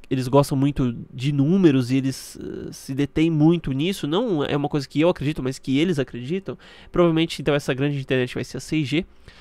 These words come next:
Além disso, teremos uma inteligência artificial que vai poder avaliar toda essa carga densa de dados, é, compilar isso em uma espécie de score social, então as pessoas elas não serão obrigadas diretamente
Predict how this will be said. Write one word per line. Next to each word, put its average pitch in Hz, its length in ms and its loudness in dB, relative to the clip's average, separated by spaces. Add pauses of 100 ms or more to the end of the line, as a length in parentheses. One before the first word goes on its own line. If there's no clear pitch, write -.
(200)
Além 156 240 2
disso, 151 240 -2
teremos 143 300 0
uma 151 100 2
inteligência 151 540 0
artificial - 500 -2
que - 120 -10
vai 135 240 2
poder 156 420 0 (240)
avaliar 139 400 4
toda 160 200 0
essa 160 180 -4
carga 139 280 -2
densa 151 460 -4
de 131 140 -4
dados, 131 640 2 (280)
é, 131 140 2
compilar 165 560 2
isso 156 340 -2 (360)
em 151 140 2
uma 151 140 0
espécie 147 360 -4
de 143 100 -6
score - 320 0
social, 156 720 4 (320)
então 180 560 4
as 165 120 2
pessoas 180 320 -2
elas 190 160 4
não 196 120 2
serão 190 440 0
obrigadas 160 840 2
diretamente 165 800 0